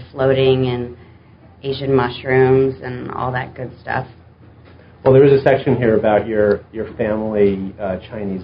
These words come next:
Speaker 2: dinners. Um, tell us about those.
Speaker 1: The Jews, they like to go
Speaker 2: So it
Speaker 1: out
Speaker 2: was
Speaker 1: for
Speaker 2: Sunday
Speaker 1: Chinese.
Speaker 2: nights? It was Sunday nights?
Speaker 1: Um,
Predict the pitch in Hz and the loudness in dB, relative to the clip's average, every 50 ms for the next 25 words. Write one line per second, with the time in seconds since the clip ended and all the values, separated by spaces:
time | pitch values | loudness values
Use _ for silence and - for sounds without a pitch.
0 | - - 107 98 87 78 78 78 - - - - - - - - - - - - | -12 -12 -10 -10 -10 -12 -14 -18 -20 -20 -20 -20 -20 -20 -20 -20 -20 -20 -20 -20
1 | - - _ - - - - - - 107 101 90 87 87 85 82 - 127 120 117 | -20 -20 _ -20 -20 -20 -20 -18 -12 -10 -8 -8 -8 -10 -8 -2 2 2 2 2
2 | - - - 85 82 82 - 87 82 - - - - _ _ _ _ _ _ - | 0 -4 -6 -8 -8 -8 -10 -12 -14 -14 -16 -20 -20 _ _ _ _ _ _ -20
3 | - - - _ _ _ - - - - - - _ - - _ _ _ _ - | -20 -20 -20 _ _ _ -20 -20 -20 -20 -20 -20 _ -20 -20 _ _ _ _ -4
4 | 196 190 - - 135 127 127 127 127 120 - - - 135 131 131 135 165 180 - | -4 -4 -4 -6 -6 -4 -2 -2 -2 -4 -6 -8 -10 -8 -4 -2 -2 -2 -2 -2
5 | - - 202 - - - 233 - 143 120 113 110 - 226 131 131 123 123 120 117 | 0 0 2 2 2 2 2 4 4 4 4 4 4 4 4 4 4 4 4 4
6 | - - 113 - - - - - - - - - - - - 120 113 - - 139 | 4 4 4 4 4 2 0 -6 -10 -14 -16 -20 -16 -8 -6 -6 -6 -2 0 2
7 | 127 120 123 120 120 117 117 120 135 - - - - - - - - - - - | 2 4 4 6 6 4 4 4 2 2 -2 -6 -14 -12 -12 -10 -10 -10 -12 -14
8 | - - - - - - - - - 185 185 180 180 175 170 170 165 165 165 170 | -16 -16 -16 -16 -16 -18 -10 -4 0 2 2 4 4 4 4 4 4 4 2 2
9 | 170 - - | 0 -6 -12